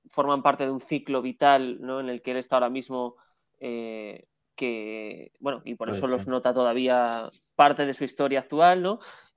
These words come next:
Speaker 1: Eh, porque él comentaba que, que quizá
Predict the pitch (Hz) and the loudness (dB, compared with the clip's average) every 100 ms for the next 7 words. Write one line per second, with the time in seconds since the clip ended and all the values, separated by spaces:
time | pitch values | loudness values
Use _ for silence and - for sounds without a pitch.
0 | _ - 131 131 135 - - - - - | _ -6 -2 -2 -4 -6 -14 -20 -14 -4
1 | 160 180 170 156 156 165 170 - 127 - | 0 2 2 4 4 2 0 -6 -12 -12
2 | 127 - 135 147 | -14 -8 -4 -4